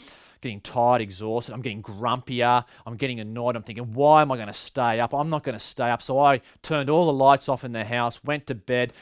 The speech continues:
pulled out the Z's and <sniffs> snored away, and an hour got home, I don't know, some ridiculous hour, and I didn't really even hear her come in. But here, the, the, the, these, these servants, though, did you, did you notice that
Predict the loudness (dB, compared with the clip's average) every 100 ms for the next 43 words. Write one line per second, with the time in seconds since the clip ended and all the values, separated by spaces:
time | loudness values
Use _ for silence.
0 | _ -8 -2 0 0 -4 -8 -4 -4 -6
1 | -12 -10 -6 -6 -6 -12 -16 -10 -4 -2
2 | 0 -2 0 4 4 4 2 -2 -4 -6
3 | -6 0 0 0 -4 -4 -2 0 -2 -4
4 | -6 -6 -6 -10 -10 -10 -6 -8 -8 -4
5 | 2 4 4 2 -6 -6 -6 -6 -8 -8
6 | -8 -8 -6 -8 -6 -8 -10 -16 _ _
7 | _ _ _ _ _ _ _ _ _ _
8 | -12 2 2 4 2 6 6 4 -4 -2
9 | 0 2 2 4 2 0 -8 _ _ _
10 | _ _ _ _ _ _ -2 0 0 0
11 | 4 4 2 -4 -2 0 0 -2 -8 _
12 | _ _ _ _ _ -8 -4 -4 -4 -2
13 | 4 6 6 4 -2